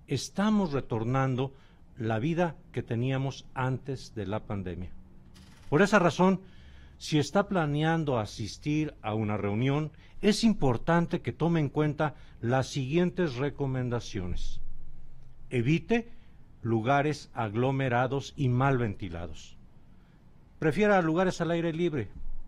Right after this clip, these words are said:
Recuerde lavarse las manos frecuentemente con agua y jabón o utilizar gel antibacterial al setenta por ciento, evitando el tocarse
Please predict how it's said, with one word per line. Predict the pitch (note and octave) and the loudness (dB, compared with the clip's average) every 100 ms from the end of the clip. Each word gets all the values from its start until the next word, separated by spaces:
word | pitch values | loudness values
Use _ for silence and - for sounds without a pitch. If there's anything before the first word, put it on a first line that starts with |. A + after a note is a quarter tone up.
| - - - - - - - - | -8 -12 -14 -16 -18 -16 -16 -4
Recuerde | C3 C3+ E3 F#3 G3 G#3 - | 0 2 4 6 6 0 0
lavarse | B2+ A2 E3+ G#3 - | 0 4 4 2 0
las | F#3 C3+ G#2+ | -2 -2 0
manos | D3+ F3 F3 | 0 0 -2
frecuentemente | - A#2 - F3 F3 D#3 D#3 D3+ D#3+ | -2 -4 0 0 0 0 0 -2 -4
con | A2+ A2 | -2 0
agua | B2+ C3 C#3+ C#3+ | 2 2 2 0
y | |
jabón | - D3+ C#3+ F3 C3+ - - - | 0 0 2 0 -2 -6 -18 -8
o | - A3 A#3+ - - - | 2 2 2 -6 -16 -8
utilizar | A2+ G2+ G2 - C3 C3+ - - - | -6 -4 -4 0 0 -2 -6 -20 -4
gel | D#3 D3 D#3 - - - | 2 4 2 -4 -12 -4
antibacterial | D#3 F3+ C#3 A#2+ - G#2+ A2 G#2+ - - - | -2 0 -2 -4 -4 -2 0 -2 -6 -16 0
al | D3+ F#3 | 2 2
setenta | F#3 - C3 - D#3+ C#3+ C3+ D3 | 0 0 0 2 2 2 0 -4
por | - A#2 F#2+ | -4 -6 -6
ciento, | - C3 B2 - - - - - - - - - - - - | -6 -2 -2 -2 -6 -10 -12 -14 -18 -20 -20 -20 -20 -10 -2
evitando | C#3 D3 G3 G#3 G3+ F3 G#3 - - - - | 0 4 6 6 6 4 2 -4 -18 -20 -10
el | B2+ | -6
tocarse | A#2+ B2+ C#3+ C#3+ G3 | -4 0 0 0 -2